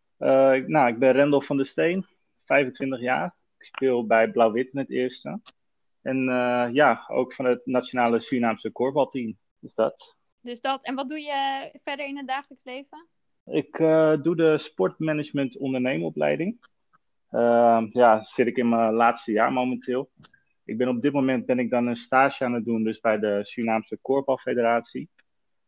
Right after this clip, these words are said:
Speaker 1: Dan ben ik dus aan het kijken hoe we de inkomsten kunnen vergroten. Dat doe ik dan, eh, door een sponsorplan te schrijven. En ik probeer dan een merchandising, eh, systeem op te zetten. En, eh, ja, recent heeft Tim Bakker me ook aan, eh, geholpen met het schrijven van, of, eh,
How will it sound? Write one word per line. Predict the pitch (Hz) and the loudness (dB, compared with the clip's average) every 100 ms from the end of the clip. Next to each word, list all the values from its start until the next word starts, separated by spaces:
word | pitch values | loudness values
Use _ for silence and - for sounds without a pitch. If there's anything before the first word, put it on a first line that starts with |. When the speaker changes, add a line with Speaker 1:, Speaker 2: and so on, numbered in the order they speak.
| _ | _
Speaker 1:
Dan | 110 | -2
ben | 120 | -2
ik | 113 | -2
dus | 131 | -2
aan | |
het | 120 120 | -2 0
kijken | 135 139 139 135 | 2 2 2 0
hoe | 127 117 | 0 2
we | 120 | 0
de | 113 120 117 117 110 | 2 2 2 2 -2
inkomsten | - 135 139 131 123 - 123 120 113 113 | -4 -8 -6 -6 -8 -6 -4 -2 -4 -8
kunnen | - 107 | -6 -6
vergroten. | - 107 - 107 127 170 175 _ | -6 -8 -2 -2 -2 -6 -8 _
Dat | 107 | -14
doe | - 117 | -8 -8
ik | - | -4
dan, | 110 107 107 | -4 -2 -2
eh, | 107 104 107 - _ _ - | 0 0 -2 -8 _ _ -4
door | 110 | -2
een | 107 | -2
sponsorplan | - 117 113 120 110 107 | -2 -2 -2 -2 -2 -2
te | |
schrijven. | 107 - 101 104 - 120 120 | -6 -4 -2 -2 -2 -8 -8
En | - 107 | -8 -8
ik | 104 | -6
probeer | 107 107 | -2 0
dan | 107 104 | 0 0
een | 101 | 0
merchandising, | 107 104 104 98 95 - - 98 95 95 | 0 -2 -2 0 0 -2 -6 -6 -6 -8
eh, | 92 95 98 | -10 -10 -12
systeem | - 101 - 95 98 | -14 -16 -4 -2 -2
op | - | -6
te | - | -12
zetten. | 92 95 - 151 - _ _ _ _ _ - - - | -10 -10 -8 -10 -12 _ _ _ _ _ -20 -20 -6
En, | 127 127 | -2 0
eh, | 127 127 131 127 | 2 2 4 4
ja, | 147 135 | 6 6
recent | 127 131 165 151 | 4 2 0 2
heeft | 147 143 | 2 0
Tim | - 139 | 0 4
Bakker | 120 160 160 | 4 4 2
me | 135 | 2
ook | 123 123 131 | 0 0 0
aan, | 120 120 | 2 2
eh, | 120 | 2
geholpen | 120 123 127 127 | 0 -2 -2 -2
met | 117 | -4
het | 120 | -4
schrijven | - - 113 - | -4 0 0 0
van, | 123 113 | -4 -6
of, | - - - | -8 -10 -4
eh, | 113 113 | -2 -2